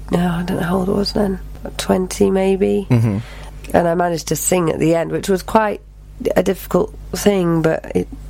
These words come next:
Speaker 1: I don't know, there's something that kicks in that just says you have to do it, I
Speaker 2: Yeah,
Speaker 1: suppose.
Speaker 2: m-, my, my dad's asked me to take his funeral.
Speaker 1: Really?
Speaker 2: And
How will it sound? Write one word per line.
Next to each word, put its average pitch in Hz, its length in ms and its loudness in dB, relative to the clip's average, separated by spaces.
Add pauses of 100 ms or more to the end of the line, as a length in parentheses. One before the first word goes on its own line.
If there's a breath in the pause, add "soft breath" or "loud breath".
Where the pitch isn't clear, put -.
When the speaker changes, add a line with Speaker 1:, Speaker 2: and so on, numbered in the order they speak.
Speaker 1:
I 185 80 4
don't 190 160 2
know, 180 160 2
there's 170 140 -2
something 180 320 4
that - 120 0
kicks - 280 -2
in 170 180 4
that - 140 -2
just - 180 -4
says 156 220 2
you 156 160 0 (220)
have - 200 0
to 156 120 0
do 170 180 2
it, - 220 2
I 156 80 -4
Speaker 2:
Yeah, 180 360 4
Speaker 1:
suppose. 175 260 2
Speaker 2:
m-, 139 100 2
my, 170 100 4
my 160 180 2
dad's 156 380 0
asked 143 260 -2
me 127 180 4
to 139 140 0
take 113 380 2
his 95 260 2
funeral. 110 500 2 (560 loud breath)
Speaker 1:
Really? 202 180 4 (240)
Speaker 2:
And 139 320 2